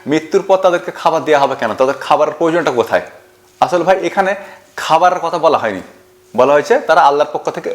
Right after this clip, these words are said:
রিজিক পাচ্ছে। রিজিক মানে খাবার নয়, আমরা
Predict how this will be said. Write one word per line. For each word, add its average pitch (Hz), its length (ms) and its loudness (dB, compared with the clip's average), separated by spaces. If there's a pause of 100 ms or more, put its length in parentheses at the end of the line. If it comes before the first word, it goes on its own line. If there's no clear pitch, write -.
রিজিক 151 360 2
পাচ্ছে। 113 300 0 (500)
রিজিক 147 340 -2
মানে 170 240 0
খাবার 147 340 2
নয়, 120 220 -4 (360)
আমরা 147 280 2